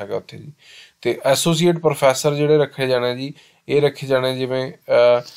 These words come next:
ਜੀ ਐਨ ਡੀ ਯੂ ਗੁਰਦਾਸਪੁਰ ਲਾਅ ਦੇ ਕਾਲਜ 'ਚ,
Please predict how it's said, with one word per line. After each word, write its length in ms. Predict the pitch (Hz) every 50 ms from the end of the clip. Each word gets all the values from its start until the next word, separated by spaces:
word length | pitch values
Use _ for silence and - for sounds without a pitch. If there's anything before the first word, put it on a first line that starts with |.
| - - - _ _ _ _ - 120
ਜੀ 200 | 120 127 131 135
ਐਨ 160 | 131 131 131
ਡੀ 140 | 131 131 131
ਯੂ 140 | 135 135
ਗੁਰਦਾਸਪੁਰ 800 | 131 127 123 113 110 117 113 113 113 - _ - 127 131 127 139 - _ _ _ _ _ _ _ - 123
ਲਾਅ 260 | 113 117 117 117 117
ਦੇ 120 | 120 123
ਕਾਲਜ 340 | 120 120 120 123 127 127 127
'ਚ, 160 | 131 - 123